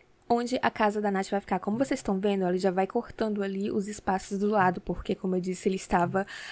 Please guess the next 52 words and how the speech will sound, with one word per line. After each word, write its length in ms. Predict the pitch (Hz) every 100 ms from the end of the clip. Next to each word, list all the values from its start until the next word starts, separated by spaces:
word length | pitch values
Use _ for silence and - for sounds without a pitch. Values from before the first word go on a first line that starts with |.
| -
o 80 | 208
lote 180 | 175 220
da 60 |
Nath 160 | 196 190
estava 400 | - 196 190 196
em 300 | 202 202 214
um 220 | 277 349
lote 520 | 294 208 214 - 330 330
cinquenta 340 | - 240 247 262
por 120 | -
cinquenta. 600 | 285 - 185 170 170 170 - - - -
Ai, 220 | - 196 175
Deus. 640 | 185 180 196 - - -
Ah, 220 | 196 190 185
deixa 240 | 196 208
eu 40 |
ver 120 | 196 202
o 40 |
que 60 | 208
eu 80 |
vou 160 | 196 202
escolher 360 | 233 - 233 226
pra 120 | 220
cortar 440 | - 233 - 233
aqui, 320 | 254 - 190
né? 200 | 180 180 - - - -
Provavelmente 680 | 240 262 302 302 285 294 302
eu 60 |
vou 100 | 269
cortar 280 | 269 240 254
aqui 120 | 247
a 60 | 240
parte 480 | - 220 214 - 214
da 180 | 208
frente, 880 | 208 - 196 185 185 190 - - 294 - _ _ - - -
ou 160 | 214
não. 340 | 208 196 180 190
É, 180 | - 202
aqui 260 | 202 - 247
eu 60 |
acho 200 | 220 220
que 80 | 262
dá 100 | 220
pra 140 | 226 226
ficar 240 | - 226
direitinho 440 | 226 240 247 -
o 40 | 277
espaço, 500 | - - 208 - 208
minha 160 | 196
gente. 420 | 190 185 185 - 208
Não 120 | 220
sei. 580 | - - 196 190 185